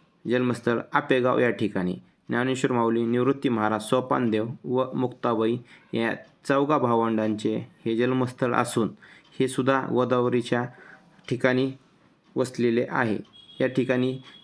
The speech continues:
त्यांचे आजोबा व्यंकोजी पंत यांची समाधी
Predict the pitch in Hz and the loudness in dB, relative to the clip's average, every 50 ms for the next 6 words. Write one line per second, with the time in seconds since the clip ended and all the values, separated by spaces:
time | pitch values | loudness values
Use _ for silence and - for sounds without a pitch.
0 | - - _ _ - 143 135 135 123 131 127 120 123 120 117 120 107 113 110 113 | -20 -20 _ _ -2 -2 0 0 2 2 2 2 2 2 2 2 2 2 0 -2
1 | 120 - - - - _ _ _ _ _ _ - 156 135 139 139 131 139 147 139 | -4 -8 -14 -20 -20 _ _ _ _ _ _ -6 -2 -2 0 0 2 2 2 2
2 | 127 127 123 120 110 107 104 104 - 110 107 - - - - _ - - 123 120 | 2 0 0 0 0 0 -2 -4 -4 -6 -8 -8 -16 -20 -20 _ -6 -4 -2 -2
3 | 120 120 127 120 123 - 131 131 127 127 127 131 131 - | 0 0 -2 -2 0 0 0 2 2 0 0 0 -2 -4